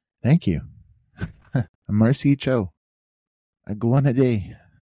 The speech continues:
So, and then with everything that I have, that with, with, like, I've had to endure with my own community,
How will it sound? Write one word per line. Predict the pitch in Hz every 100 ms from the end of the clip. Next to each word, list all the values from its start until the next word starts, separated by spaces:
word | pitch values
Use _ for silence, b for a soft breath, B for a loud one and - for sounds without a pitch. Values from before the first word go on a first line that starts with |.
| _ _ _
So, | - 104 98 - _ _ _ _ _ -
and | 117
then | 117 101
with | - 135 127
everything | 135 156 151 - 139
that | 110
I | 87 85
have, | 95 101 127 - -
that | 90 82
with, | 92 87
with, | 87 90 - - -
like, | 90 87 -
I've | 76 78 92 101 - _ _ _ _ _ _ -
had | 98
to | 95 104 - -
endure | - 110 104 107 113
with | 107 -
my | 90 92
own | 101 107
community, | 113 120 120 120 131 143